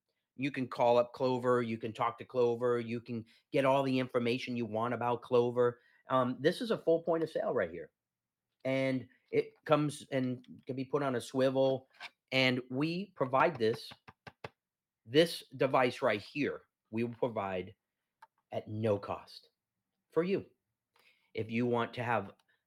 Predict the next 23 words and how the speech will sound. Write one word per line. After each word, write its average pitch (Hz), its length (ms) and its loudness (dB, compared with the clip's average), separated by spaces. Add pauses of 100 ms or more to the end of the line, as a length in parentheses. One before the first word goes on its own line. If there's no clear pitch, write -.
(160)
a 107 80 -6
full 160 280 8
point 156 280 2
of 131 80 -2
sale, 131 400 2
it's 117 160 -10
very 196 180 4
small, 185 600 2 (100)
it's - 80 -20
compact, 139 760 -2 (320)
small 127 380 4
space. - 560 2 (360)
We'll 147 140 2
provide 143 480 0
this 147 240 4 (340)
one 139 260 2
device 147 400 2
for 135 160 -6
you 131 300 -2
at 110 180 -4
no 117 300 2
cost. 90 500 -4 (520)
Now, 131 400 4